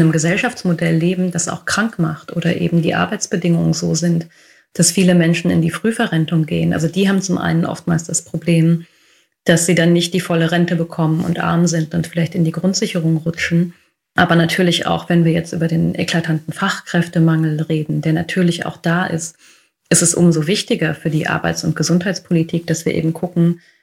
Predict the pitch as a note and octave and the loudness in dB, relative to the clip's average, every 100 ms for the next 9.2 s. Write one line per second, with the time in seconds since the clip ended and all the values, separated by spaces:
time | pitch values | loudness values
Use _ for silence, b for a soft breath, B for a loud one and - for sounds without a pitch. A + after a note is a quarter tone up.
0 | _ _ F3 F3 E3 G3 A3+ F#3 E3+ D#3+ | _ _ 2 4 4 4 2 2 2 2
1 | D#3+ E3+ E3 D#3+ - D3+ - D#3+ F#3+ F3+ | 0 2 2 2 -6 -6 -2 2 2 0
2 | - D3+ D#3 D#3 D#3 - D#3 D3+ B B | -2 -6 -4 -4 -4 -2 -2 -2 B B
3 | B B _ F3 E3+ E3+ D#3 D#3+ D3+ D#3+ | B B _ 2 6 6 4 0 -2 -4
4 | D#3+ F#3 F#3 - F3+ F#3+ G3 F3+ G3 - | 0 0 0 0 0 2 0 0 -2 -4
5 | - F#3 F3+ - F3 E3 - E3+ - D#3 | -4 -2 -2 -2 -2 -2 -2 -2 -2 0
6 | D#3 F3 F3 E3 - F#3 G#3 F3+ - E3 | 0 2 0 0 0 0 0 -2 -4 -6
7 | - F3 E3+ - F3 D#3+ D#3+ D#3 E3 F3 | -4 -4 -4 -2 0 2 0 0 0 -2
8 | - E3 - E3+ F3+ F3 E3+ F3+ F3 E3+ | -2 -4 0 2 2 0 0 0 0 2
9 | E3 E3+ | 2 0